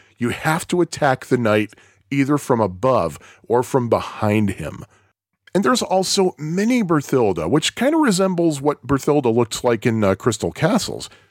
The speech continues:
And they're basically smaller versions of Berthilda the Witch. I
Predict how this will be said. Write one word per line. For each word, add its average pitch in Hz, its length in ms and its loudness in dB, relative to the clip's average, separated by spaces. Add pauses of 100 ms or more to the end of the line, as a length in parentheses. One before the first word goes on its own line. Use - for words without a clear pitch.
And 190 100 0
they're 202 120 2
basically 185 500 0
smaller 139 460 0
versions 113 480 0
of 92 120 -4
Berthilda 82 460 0
the 80 80 -2
Witch. 160 400 -2 (260)
I 156 220 -2